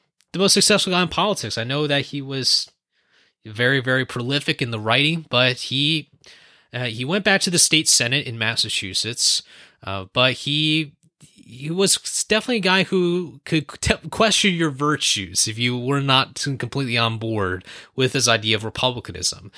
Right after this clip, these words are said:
That probably was one of the reasons why he lost, um, a-, at least a few congressional races. Um, he actually ran against John Hancock at one point,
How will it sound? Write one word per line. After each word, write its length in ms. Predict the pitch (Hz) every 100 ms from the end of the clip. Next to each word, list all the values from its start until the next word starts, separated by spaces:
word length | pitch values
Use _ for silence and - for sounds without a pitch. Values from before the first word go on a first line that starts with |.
| - - _
That 180 | 127 127
probably 280 | 175 240 233
was 200 | 185 156
one 100 | 151
of 80 |
the 20 | 139
reasons 220 | 135 123
why 220 | 120 123
he 240 | - 120
lost, 640 | 120 113 135 123 - - - - - _ _ -
um, 200 | 101 95
a-, 140 | 110 107 -
at 160 | 113
least 240 | 107 143 -
a 40 |
few 400 | - 160 175 107
congressional 580 | - 113 107 98 - 92
races. 640 | 90 90 - - - - - - - - _ _
Um, 240 | 98 98 92
he 240 | 98 87
actually 280 | 127 139 139
ran 120 | 135
against 340 | 139 135 135
John 180 | - 135
Hancock 460 | 127 139 180 110 90
at 60 |
one 160 | 90 87
point, 480 | - - 80 -